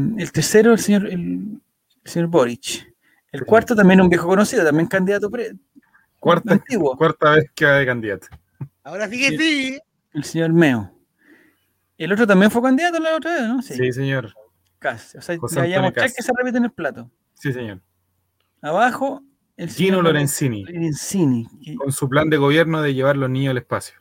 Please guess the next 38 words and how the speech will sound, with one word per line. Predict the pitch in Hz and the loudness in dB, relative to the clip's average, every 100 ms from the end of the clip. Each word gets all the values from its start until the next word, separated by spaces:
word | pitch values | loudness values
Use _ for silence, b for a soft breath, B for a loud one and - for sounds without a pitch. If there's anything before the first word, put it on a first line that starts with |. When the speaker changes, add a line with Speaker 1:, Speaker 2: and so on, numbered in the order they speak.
| _ _ _ _ _ _ _ _ | _ _ _ _ _ _ _ _
Speaker 1:
Muy | 113 113 | -10 -10
bien. | - - _ _ _ _ | -12 -20 _ _ _ _
Speaker 3:
Muy | 151 165 | -16 -12
Elon | 175 185 | -12 -14
Musk. | 117 _ _ _ _ | -16 _ _ _ _
Muy | 143 | -16
Speaker 1:
El | 143 | -14
Speaker 3:
bien. | 123 | -6
Speaker 1:
señor | 156 175 180 | -2 0 -2
Calzoncillo, | - 175 175 - 220 220 226 240 277 - _ _ _ _ _ | -6 -4 -2 -2 -2 0 2 0 -2 -16 _ _ _ _ _
eh, | 180 170 165 165 165 165 - - _ _ _ _ - - | -12 -10 -8 -8 -6 -6 -6 -10 _ _ _ _ -20 -10
Cal-, | 156 220 | -10 -8
eh, | 156 | -6
¿cómo | 170 180 | -2 -2
se | 208 | 0
llama? | 220 220 | 0 -2
Eh, | 180 175 175 170 170 165 | -4 -6 -6 -6 -8 -2
Speaker 2:
Franco | 143 139 | 0 0
Speaker 1:
Parisi. | 151 165 220 - 254 | 2 4 4 2 0
Speaker 2:
Parisi. | - - _ _ _ _ | 0 -12 _ _ _ _
Funado | - 139 147 | -2 2 4
Speaker 1:
Franco | 160 | 6
Speaker 2:
en | |
Speaker 1:
Parisi. | 185 208 | 4 6
Speaker 2:
Estados | 151 139 | 4 2
Unidos. | 135 113 98 - _ _ | 0 -2 -6 -12 _ _
Speaker 3:
Oh, | 185 165 - | -6 -6 -4
sí. | 349 349 - 359 - - - - | -4 -2 0 2 0 -2 0 6
Speaker 1:
Digamos | 170 170 185 175 | 6 8 6 6
que | 165 | 6
también | 151 147 220 | 6 6 6
es | 254 - | 4 2
que | - 220 233 233 226 240 | -4 -4 -2 -4 -6 0
un | 214 | 2
viejo | 220 240 | 2 -2
conocido. | 254 233 156 | -2 0 -2
O | |
sea, | 156 | -4